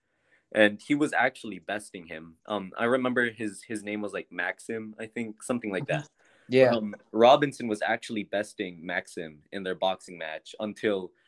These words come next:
Speaker 1: heat stroke finally got to Robinson and knocked him out instead. Like, people
Speaker 2: Oof.
Speaker 1: in,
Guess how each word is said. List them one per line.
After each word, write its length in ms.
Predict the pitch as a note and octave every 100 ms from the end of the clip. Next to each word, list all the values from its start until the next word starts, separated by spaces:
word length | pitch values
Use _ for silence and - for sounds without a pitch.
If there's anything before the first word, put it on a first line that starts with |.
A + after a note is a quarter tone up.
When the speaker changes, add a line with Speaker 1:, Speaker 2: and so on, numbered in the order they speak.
| _
Speaker 1:
heat 280 | - B2 A#2+
stroke 480 | - - F2 E2 _
finally 340 | - G2+ F#2+
got 220 | F2+ F2+ F2
to 80 | F#2
Robinson 680 | F2+ F2 D#2+ D#2 D#2+ D2 C#2+
and 180 | F2
knocked 300 | F2 F2 -
him 120 | F2 D#2+
out 160 | D2+
instead. 480 | D2+ - - D2+ D2 _
Like, 240 | F#2+ F2+ _ _ _ -
people 320 | G#4 G4+ D3
Speaker 2:
Oof. 40 |
Speaker 1:
in, 160 | B2+ A2